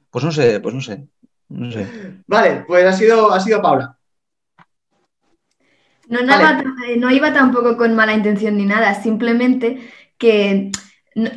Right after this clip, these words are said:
Speaker 3: o sea, sé que de valores es verdad que los defendéis.
Speaker 2: Paula, ¿podéis, podéis responder
Speaker 3: Ah, disculpa,
Speaker 2: después?
Speaker 3: disculpa, que no iba
Speaker 2: Porque
Speaker 3: con mala
Speaker 2: si no,
Speaker 3: intención.
Speaker 2: después no tenéis
Speaker 1: Me
Speaker 2: nada que
Speaker 1: imagino.
Speaker 2: decir y, y tendremos que inventarnos cosas. Vale, pues, pues después hacemos ya la segunda ronda, como ya sabéis, respondiendo las preguntas o lo que queráis.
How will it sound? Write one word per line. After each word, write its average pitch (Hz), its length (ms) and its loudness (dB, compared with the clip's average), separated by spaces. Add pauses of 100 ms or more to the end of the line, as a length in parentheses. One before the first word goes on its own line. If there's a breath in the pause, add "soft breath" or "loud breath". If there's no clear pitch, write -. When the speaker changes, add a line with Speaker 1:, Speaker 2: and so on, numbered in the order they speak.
(100)
Speaker 3:
o 226 60 -6
sea, 220 160 2
sé 233 240 0
que 262 240 4
de 226 80 4
valores 226 420 4
es 214 120 0
verdad 214 340 0
que 214 60 -4
los 202 120 -2
defendéis. 202 600 -2 (360)
Speaker 2:
Paula, 247 320 4
¿podéis, 254 600 -8
podéis 226 180 2
responder 285 340 0
Speaker 3:
Ah, 240 100 4
disculpa, 277 320 0
Speaker 2:
después? 262 120 8
Speaker 3:
disculpa, 262 420 -2
que 247 120 2
no 262 80 4
iba 294 140 4
Speaker 2:
Porque - 40 4
Speaker 3:
con 269 80 8
mala 254 140 6
Speaker 2:
si 240 40 2
no, - 40 0
Speaker 3:
intención. 320 140 2
Speaker 2:
después 277 240 2
no 262 100 2
tenéis 269 240 2
Speaker 1:
Me 262 60 0
Speaker 2:
nada 240 140 4
que 233 60 4
Speaker 1:
imagino. 226 280 4
Speaker 2:
decir 349 240 -6
y, 247 340 -6
y 247 60 -10
tendremos 254 360 -2
que 247 80 -10
inventarnos 214 480 -6
cosas. 151 400 -10 (400 loud breath)
Vale, 180 380 0 (200)
pues, 202 880 0
pues 175 180 -2
después 196 320 0
hacemos 226 380 -2
ya 220 340 0
la 165 180 -4
segunda 214 440 -2
ronda, 240 280 -2
como 185 160 -8
ya 190 120 -6
sabéis, 208 300 -4
respondiendo 185 640 -4
las 175 160 -4
preguntas 170 500 -8
o 156 800 -8
lo 143 160 -8
que 123 100 -20
queráis. - 340 -20